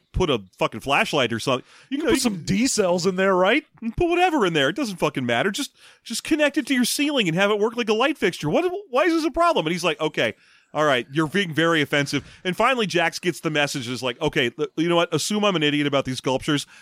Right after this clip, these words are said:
Speaker 1: I don't know what I'm talking about. I thought you could just pop the light switch off of them and it'd be fine." And the Baron's like, "No! If you take the crystal out, it becomes a formless blob of boring light. It has no shape or color to it at all."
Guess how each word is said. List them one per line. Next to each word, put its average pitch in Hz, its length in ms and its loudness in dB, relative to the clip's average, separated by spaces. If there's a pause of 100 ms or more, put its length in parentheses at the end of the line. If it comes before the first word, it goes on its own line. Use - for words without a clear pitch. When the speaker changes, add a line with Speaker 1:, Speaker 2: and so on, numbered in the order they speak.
(140)
Speaker 1:
I 143 120 0
don't 156 100 2
know 151 80 2
what 147 120 2
I'm 135 80 -2
talking 123 320 -2
about. 135 260 0
I 127 100 2
thought 151 240 -2
you 131 80 -6
could 120 120 -14
just 120 180 -14
pop 127 180 0
the 131 80 -2
light 120 200 0
switch 117 240 -4
off 110 200 0
of 113 60 -6
them 107 140 -2
and 107 60 -6
it'd 104 80 -6
be 101 60 -8
fine." 104 300 -4 (320)
And 160 240 -2
the 156 100 -4
Baron's 190 240 2
like, 156 200 -2
"No! 269 680 2 (220)
If 175 140 0
you 202 60 -4
take 262 220 -2
the 262 80 -4
crystal 254 420 0
out, 143 220 2
it 170 160 -2
becomes 220 320 -2
a 226 80 0
formless 226 480 -2
blob 165 480 -2
of 139 140 -8
boring 196 340 0
light. 185 300 -2
It 135 40 -4
has 143 140 -2
no 160 200 2
shape 202 300 -2
or 165 60 -4
color 196 280 -2
to 208 140 -2
it 185 60 2
at 175 100 0
all." 170 320 0